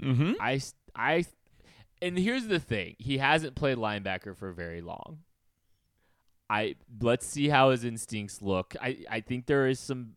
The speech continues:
Speaker 2: there is a general understanding of what he's supposed to be doing on the field. I understand, I'll stand, understand all that. I think his experience as a quarterback, seeing route structure and all that stuff certainly helps. I just need to see more. I just need to see another year of it.
Speaker 1: He can cover.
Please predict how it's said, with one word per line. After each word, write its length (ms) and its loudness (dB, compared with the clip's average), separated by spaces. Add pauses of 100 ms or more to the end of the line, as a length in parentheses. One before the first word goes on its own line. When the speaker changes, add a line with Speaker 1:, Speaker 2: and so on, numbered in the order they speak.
Speaker 2:
there 240 2
is 400 -4
a 80 -8
general 560 0
understanding 560 -2
of 60 -4
what 120 2
he's 80 -2
supposed 240 -4
to 60 -16
be 100 -6
doing 300 2
on 100 -2
the 60 -2
field. 260 -6
I 100 -8
understand, 520 -4
I'll 140 -2
stand, 300 -10
understand 380 -4
all 160 2
that. 360 0 (360)
I 120 -4
think 200 -4
his 140 -2
experience 400 -8
as 100 -14
a 60 -10
quarterback, 680 2
seeing 260 -14
route 260 -2
structure 380 -6
and 80 -6
all 100 -4
that 100 -4
stuff 240 -6
certainly 400 -8
helps. 680 4 (600)
I 180 4
just 200 -4
need 120 -4
to 80 -4
see 240 -10
more. 480 -8 (420)
I 140 0
just 200 -2
need 120 -8
to 100 -2
see 420 -6
another 440 -4
year 260 -10
of 160 -14
it. 160 -14 (140)
Speaker 1:
He 160 6
can 200 6
cover. 580 2